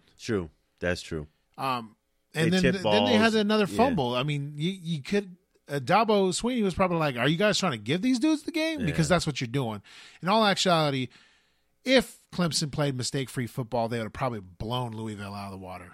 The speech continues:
Speaker 1: Yeah.
Speaker 2: You, now that I think about it, yeah, they'd have blown them out of the water because three interceptions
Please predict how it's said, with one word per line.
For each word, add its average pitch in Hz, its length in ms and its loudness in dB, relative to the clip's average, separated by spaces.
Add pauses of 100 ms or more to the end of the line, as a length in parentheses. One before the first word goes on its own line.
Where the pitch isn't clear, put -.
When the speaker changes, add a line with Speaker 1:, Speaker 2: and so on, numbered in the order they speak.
(140)
Speaker 1:
Yeah. 87 400 -2
Speaker 2:
You, 160 100 0
now 208 200 4
that 202 120 4
I 185 60 2
think 190 120 0
about 196 220 0
it, 180 60 -4
yeah, 139 200 2 (460)
they'd 156 80 0
have 170 100 2
blown 185 140 4
them 185 80 2
out 185 120 4
of 180 60 -2
the - 20 -2
water 185 180 0
because 135 720 -6 (480)
three 165 220 2
interceptions 214 920 0